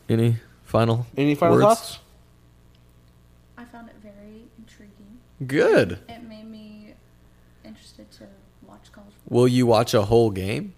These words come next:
Speaker 3: Yeah.
Speaker 1: Okay.
Speaker 3: I think last year I got more into football with,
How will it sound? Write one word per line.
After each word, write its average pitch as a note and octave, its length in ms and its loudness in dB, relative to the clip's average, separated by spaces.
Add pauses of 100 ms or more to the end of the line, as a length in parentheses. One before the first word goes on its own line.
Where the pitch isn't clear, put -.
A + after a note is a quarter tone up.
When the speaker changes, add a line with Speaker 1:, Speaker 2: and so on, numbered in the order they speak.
(120)
Speaker 3:
Yeah. A#3+ 160 -18 (260)
Speaker 1:
Okay. D3 360 -2 (280)
Speaker 3:
I D#4 100 -12
think - 300 -20
last D#4 320 -18
year C#4+ 120 -18
I A#3+ 140 -16
got A3 180 -20
more G3+ 160 -20
into G3+ 240 -20
football - 560 -20 (240)
with, G3+ 160 -20